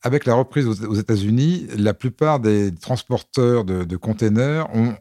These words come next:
envoyé leur, leur bateau vers les États-Unis parce que c'est là où l'activité était. Donc c'est les, voilà. Et le container se fait rare pour les Européens et son prix a beaucoup augmenté. Il était à peu près à deux mille euros le container auparavant, avant la crise, et maintenant il monte jusqu'à vingt mille euros.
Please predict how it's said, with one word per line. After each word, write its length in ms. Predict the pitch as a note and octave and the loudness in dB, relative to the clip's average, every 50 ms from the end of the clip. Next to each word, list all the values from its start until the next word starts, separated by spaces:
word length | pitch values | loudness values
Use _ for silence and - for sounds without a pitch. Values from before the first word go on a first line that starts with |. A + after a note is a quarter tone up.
| _ - | _ -2
envoyé 400 | - C3 A#2 A2 A#2+ A#2+ A#2+ C3 | 0 0 2 2 2 2 0 0
leur, 220 | B2 A2+ G#2 F#2 G#2 | -2 -2 -2 -2 -2
leur 180 | G2+ G2 G2 | -4 -4 -2
bateau 460 | G2 A2 G#2+ - _ - C3+ C#3 C#3 A#2 | 0 0 -2 -2 _ -6 -4 -4 -2 0
vers 180 | G2 A#2 B2 | 2 2 2
les 120 | A2 G2+ F#2 | 2 0 0
États-Unis 460 | A2 G#2+ F#2 G2+ G2 G#2 A2+ C3+ D3 | 0 0 0 2 2 2 2 0 0
parce 160 | - G2 - | -2 -4 -2
que 80 | - G2 | -2 -2
c'est 160 | - G#2 F#2+ | -2 0 0
là 240 | G#2 A2 A#2 B2+ B2+ | 0 2 2 2 0
où 340 | A2+ G2 F#2+ F2 F2+ F2 | 0 0 0 0 -2 -2
l'activité 800 | E2+ E2 E2+ F2 E2 E2+ - - G2+ F#2 G2 F#2+ - A2 G2+ F#2 | -2 -2 -4 -4 -4 -6 -4 -2 0 2 2 2 2 2 0 0
était. 360 | F2 - - A2 G#2+ B2+ D3 | 0 -2 -2 0 0 0 0
Donc 240 | G#2 F#2+ F#2+ - - | 0 -2 -6 -6 -6
c'est 80 | E2+ D2 | -10 -8
les, 180 | D2 D#2+ C#2+ | -8 -8 -8
voilà. 180 | C2+ E2 E2 - - - E3+ | -6 -6 -6 -6 -8 -4 0
Et 240 | A#2+ A#2+ A#2 A#2+ | 0 0 2 2
le 80 | A2+ A2+ | 0 0
container 480 | - B2+ C3 G#2+ C3+ B2+ C3+ D3+ E3+ C3 | 0 0 -2 0 2 2 2 2 0 0
se 100 | - A#2+ | -2 -4
fait 180 | - A#2+ A2+ | 0 2 2
rare 300 | G#2+ A#2 E3 E3+ D3 - | 4 4 4 2 2 0
pour 100 | - A2+ | -2 0
les 100 | G#2+ G#2+ | 0 2
Européens 720 | G2+ A2+ G#2 G#2+ G2 - - G#2 G#2 A#2 C#3 D#3+ F3+ G3 - - | 2 2 2 0 0 0 0 0 2 2 0 -2 -4 -4 -4 0
et 120 | A2 A2 G#2+ | 0 0 0
son 220 | - - A2+ A2 | 0 0 -2 -2
prix 280 | A2 - - F3 E3+ B2+ | -2 -2 -2 0 2 2
a 60 | G#2+ | 2
beaucoup 320 | A2 C3+ C#3 - - E3+ D3 | 2 0 -4 -6 -8 -4 -2
augmenté. 540 | D3 B2 C3+ C3+ C#3 - - - A2+ G2 - - | 0 2 2 2 2 2 0 0 0 0 0 -2
Il 160 | A2 G#2+ G#2 | -4 0 0
était 220 | A2 - - B2+ A#2 | 0 0 2 0 0
à 40 | |
peu 120 | F#2+ G#2 A2+ | 2 0 -2
près 440 | - - - B2 B2 A#2+ A#2+ A2+ G#2 | -4 0 2 2 4 4 4 2 2
à 120 | G2 G2 | 0 0
deux 160 | G2 A2 A#2 | 0 0 0
mille 260 | B2 C3 B2+ B2 A#2 | 0 2 2 2 4
euros 640 | A2 G#2+ G#2 A2 F#2+ A#2 A#2 A2+ G#2+ G#2+ A#2+ B2 A2+ | 4 4 4 2 0 0 0 0 2 2 0 0 -2
le 60 | - | -2
container 540 | - A#2 G2+ A2 G#2+ G#2 A2 A2+ A2+ G#2 F#2+ | -4 -4 0 2 2 4 4 4 2 2 0
auparavant, 720 | F#2 E2+ G#2 F2+ F#2 F#2+ F#2+ G2+ C3 D3 E3+ G#3 G#3+ - | -2 -4 -2 -2 0 -2 -2 -2 -2 -2 0 0 0 0
avant 220 | - F3+ F3+ F#3+ | -2 -2 -2 -2
la 100 | F#2 - | -4 -6
crise, 400 | - - - D3 E3+ A3 G#3 D#3+ | -6 -4 -4 -2 -2 -2 -2 -2
et 80 | C#3 G#2+ | 0 0
maintenant 400 | G2+ A2+ A2 - D3+ E3 F3 E3 | 0 0 0 0 -2 -2 0 0
il 140 | C#3 A#2 G#2 | 0 2 2
monte 180 | C3 D#3+ D#3 | 0 0 0
jusqu'à 180 | - - C3+ A#2 | 0 0 0 2
vingt 140 | G#2+ C#3+ C#3+ | 2 4 2
mille 160 | D3 D3+ D#3 | 4 4 4
euros. 260 | E3 D3+ D3 C3 A2 | 4 2 2 0 -2